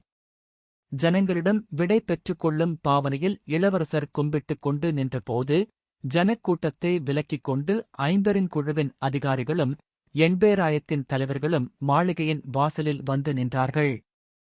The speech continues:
முன்னேற்பாட்டின்படி நிகழ்ந்தது போல், சில நிமிட நேரம் பேரிகை முரசு, எக்காளம் முதலிய நூறு நூறு வாத்தியங்கள் கடலொலியையும் அடக்கிக் கொண்டு ஒலித்தன.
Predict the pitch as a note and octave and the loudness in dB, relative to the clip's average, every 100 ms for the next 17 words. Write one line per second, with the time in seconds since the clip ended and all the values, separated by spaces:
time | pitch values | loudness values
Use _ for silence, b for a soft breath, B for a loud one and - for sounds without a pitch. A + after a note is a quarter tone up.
0 | _ _ _ _ D3 F3 G3+ G3+ - D3+ | _ _ _ _ 0 2 4 2 2 0
1 | C#3+ D3 C3 D3 F3+ D#3+ C3+ C#3+ C3+ B2+ | 0 -4 -4 -2 -2 -2 -2 -2 -2 -4
2 | B2+ F3 C#3 F3 b b b - G3+ G#3 | -4 -2 -2 -2 b b b -4 0 2
3 | A#3 D3+ E3+ E3 D#3 C3+ C#3+ E3+ E3 D#3+ | 0 0 -2 0 0 -2 0 -2 -2 0
4 | D#3+ D#3 D3+ B2+ B2+ B2+ - F3 A3+ _ | 0 0 -2 -4 -4 -4 -2 -2 -2 _
5 | _ _ C#3+ D#3 - G3+ G#3 F3 C3+ C#3 | _ _ -2 -2 2 2 2 -2 -2 -2
6 | C#3+ E3 G3 E3+ C#3+ F3+ G3 D3+ C#3+ D3 | -2 -2 -2 -4 -2 0 0 0 -2 -2
7 | B2 B2+ B2 B2+ B2+ E3+ C#3 B2 - E3 | -2 -2 -2 -2 -2 0 -2 -4 -2 0
8 | F3+ C#3 B2 C3 C#3 B2+ - D3+ D#3+ D3 | 0 -2 -2 -2 -2 -4 -4 -4 -2 -6
9 | - C3 C3+ D3 B2+ B2 A#2+ C3+ C#3 A#2+ | -4 -4 -2 -4 -4 -4 -2 0 0 -2